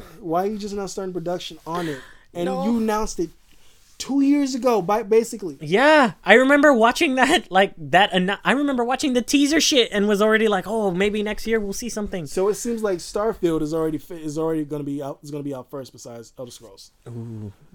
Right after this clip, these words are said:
Speaker 2: I, I
Speaker 1: Um,
Speaker 2: do legit wanna try Starfield.
Speaker 1: And the rumored Rocksteady Superman game is,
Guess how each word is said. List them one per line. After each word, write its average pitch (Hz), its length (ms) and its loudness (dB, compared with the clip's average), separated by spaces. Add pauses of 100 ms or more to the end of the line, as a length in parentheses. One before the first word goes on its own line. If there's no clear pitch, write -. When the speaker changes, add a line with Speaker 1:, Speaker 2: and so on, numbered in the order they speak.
(160)
Speaker 2:
I, 160 240 4
I 208 160 4
Speaker 1:
Um, 190 60 2
Speaker 2:
do 214 240 0
legit 175 320 -2
wanna 151 180 -8
try 151 140 -12
Starfield. - 420 -14 (140)
Speaker 1:
And 160 1000 -6
the 151 260 -6
rumored 170 760 0 (260)
Rocksteady 170 720 -2
Superman 160 540 -10
game 120 320 -14 (540)
is, 139 220 -14